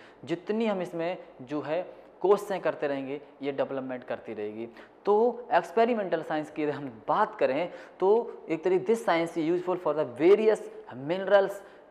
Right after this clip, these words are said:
and plants, seeds for the agriculture, making of the various metals to the bring change in them and also useful to the making medicine। यदि हम इस साइंस की बात करें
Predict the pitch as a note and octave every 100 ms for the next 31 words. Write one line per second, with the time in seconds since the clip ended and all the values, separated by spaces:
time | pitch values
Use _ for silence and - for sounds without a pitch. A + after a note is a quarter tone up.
0 | C3+ C#3+ C#3+ C#3+ C#3+ - - - - F3+
1 | G3 G#3+ - - - - - A#3+ A#3+ -
2 | - D#3 C#3+ C#3 F3 F3+ F3 F3 E3+ -
3 | B2+ D3 D#3 E3+ D3 - C#3 - - B2+
4 | B2 F#3+ G#3+ A3 G#3 - - C3 D#3 E3
5 | F3+ E3+ D3 C3+ C#3 - - B2 D3 D3+
6 | C3 - G3 G3+ F#3+ D#3 D3 C3 C3 C#3+
7 | - - - D3 D3 - E3 F#3+ F#3 D#3
8 | C#3 C3+ B2 C3 A#2+ B2 C#3+ C#3+ - -
9 | B2 B2+ B2 B2 - G#2 G2 - - -
10 | E3 F3 F#3 - - - A3 A3+ B3+ B3+
11 | - - E3 F3+ F3+ E3 C#3 - C#3 C#3+